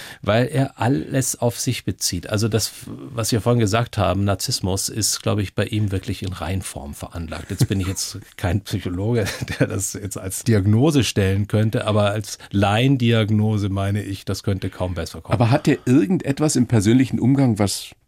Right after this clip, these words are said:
Speaker 2: sympathisch ist, was einnehmend ist,
Speaker 1: Ja, er ist
Speaker 2: was
Speaker 1: schon
Speaker 2: erklären würde, warum er so gut ankommt?
Speaker 1: Also, man darf eines nicht vergessen, er ist ein großer Charismatiker, ob einem das nun passt oder nicht.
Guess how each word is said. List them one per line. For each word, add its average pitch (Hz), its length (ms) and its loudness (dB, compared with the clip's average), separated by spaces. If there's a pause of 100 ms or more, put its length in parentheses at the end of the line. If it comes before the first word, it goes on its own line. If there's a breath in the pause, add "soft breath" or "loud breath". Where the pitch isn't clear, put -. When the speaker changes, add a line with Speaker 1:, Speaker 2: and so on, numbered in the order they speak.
Speaker 2:
sympathisch 113 680 0
ist, - 280 -6
was 110 540 -2
einnehmend 139 640 4
ist, - 240 -2 (300 loud breath)
Speaker 1:
Ja, 120 140 2
er - 100 -2
ist 104 100 0
Speaker 2:
was 127 80 4
Speaker 1:
schon - 80 4
Speaker 2:
erklären 143 400 4
würde, 131 260 4
warum 123 220 4
er 123 80 6
so 120 140 2
gut 123 140 2
ankommt? 180 480 -4
Speaker 1:
Also, 85 180 -4 (160)
man 107 100 -2
darf 104 160 0
eines 165 220 -4
nicht 175 80 -8
vergessen, 117 380 -4
er 123 180 -4
ist - 100 -6
ein 113 180 0
großer 98 440 -4
Charismatiker, - 1000 -8
ob - 160 -10
einem 127 160 0
das 131 200 -2
nun 110 160 2
passt - 460 -4
oder 143 180 0
nicht. 190 420 -4